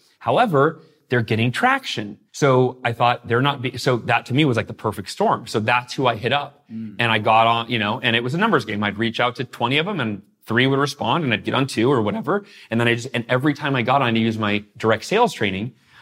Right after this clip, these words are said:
Speaker 1: at the end, I said, "Hey, thank you so much. I'm really trying to get this, me-, I hope that was good for you. I'm trying to get this message out. Hope that adds value for your audience.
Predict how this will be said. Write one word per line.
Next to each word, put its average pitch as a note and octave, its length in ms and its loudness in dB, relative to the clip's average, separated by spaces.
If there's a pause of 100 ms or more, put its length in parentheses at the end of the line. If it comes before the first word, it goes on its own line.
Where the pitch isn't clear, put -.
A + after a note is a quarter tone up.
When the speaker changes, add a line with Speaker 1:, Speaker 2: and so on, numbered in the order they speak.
Speaker 1:
at A2+ 140 -4
the B2+ 100 2
end, F3+ 120 2
I D#3+ 40 2
said, C3+ 180 -4
"Hey, D3 380 0 (140)
thank D3 200 2
you D#3 60 -2
so C#3+ 180 0
much. C3 260 2
I'm A#2+ 160 0
really C3+ 200 2
trying C#3 180 0
to C#3+ 40 0
get C#3+ 60 -2
this, - 100 -6
me-, B2 80 -2
I A#2+ 60 -2
hope C#3+ 120 0
that D#3 100 0
was B2+ 100 2
good B2+ 180 -2
for D3+ 80 -2
you. D3+ 80 2
I'm B2+ 80 -2
trying B2 100 -6
to C#3+ 60 -4
get C#3 60 -8
this - 60 -8
message B2 300 -2
out. C#3+ 160 2
Hope B2 140 -10
that C3 100 0
adds B2 140 0
value B2+ 200 0
for - 120 -10
your - 100 -10
audience. A#2+ 460 -2